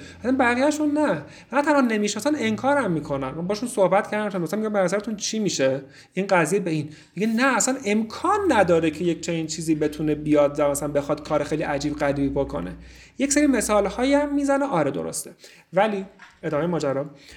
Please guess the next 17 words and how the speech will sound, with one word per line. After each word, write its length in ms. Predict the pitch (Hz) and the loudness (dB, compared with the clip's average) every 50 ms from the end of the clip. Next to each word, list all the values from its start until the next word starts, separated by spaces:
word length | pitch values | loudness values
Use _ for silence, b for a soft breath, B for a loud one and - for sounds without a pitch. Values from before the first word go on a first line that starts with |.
| B B - | B B -4
ما 80 | 208 | -4
پارادایم 440 | 214 - - 190 170 165 170 190 226 | -2 0 2 4 4 4 4 2 0
فعلیمون 500 | 220 - 190 175 165 175 190 214 226 214 | 0 0 0 0 0 0 0 -2 -4 -4
چیه؟ 600 | - - - - 233 220 175 147 143 147 - - - - | -4 -6 -4 -2 0 2 2 2 0 -2 -4 -10 -8 -4
اویدنس 520 | 170 156 151 156 151 151 151 147 147 - | -2 0 0 0 0 0 -2 -2 -2 0
بیس 200 | 170 175 170 - | 0 0 0 0
دیگه. 280 | 151 139 135 131 143 160 | -2 -4 -4 -2 -2 -2
می‌ایم 180 | 185 185 196 196 | 0 -2 -2 -2
چه 140 | - 170 | -4 -4
کار 200 | 151 160 165 185 | -2 0 0 0
می‌کنیم؟ 300 | 196 202 185 - 196 196 | 0 -2 -4 -4 -4 -2
نگاه 300 | 196 185 165 151 170 277 | 0 0 2 4 4 4
می‌کنیم 260 | 302 302 285 - 196 208 | 2 0 -2 -4 -4 -2
شواهد 640 | 202 - - 170 156 151 160 151 139 147 202 202 | -2 0 2 2 4 4 4 2 2 2 0 -2
چی 220 | 202 - - 196 | -2 -2 0 0
می‌گن. 440 | 180 156 139 139 139 131 131 127 131 - - _ _ _ _ _ _ _ _ _ _ _ _ _ _ - | 2 2 2 2 0 -2 -2 -4 -8 -12 -16 _ _ _ _ _ _ _ _ _ _ _ _ _ _ -2
می‌ایم 280 | 175 185 208 220 220 | 0 2 2 0 -2